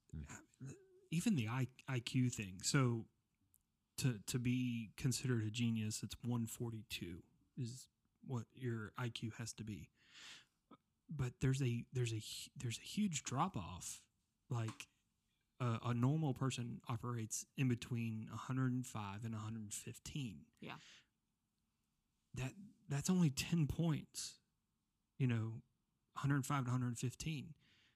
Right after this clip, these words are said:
Speaker 2: So if you're at one oh nine, and <laughs> I mean, seven points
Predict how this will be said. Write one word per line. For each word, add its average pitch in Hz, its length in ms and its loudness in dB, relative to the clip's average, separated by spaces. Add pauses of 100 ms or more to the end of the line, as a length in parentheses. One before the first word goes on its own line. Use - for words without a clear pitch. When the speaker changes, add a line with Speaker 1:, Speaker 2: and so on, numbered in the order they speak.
(120)
Speaker 2:
So 135 260 6
if 120 140 4
you're 170 240 6
at 147 220 -2
one 151 300 6
oh 139 80 8
nine, 123 640 4 (760)
and - 340 -6 (840)
<laughs> - 20 -4
I 135 80 2
mean, 135 200 2
seven 160 460 4
points 151 500 2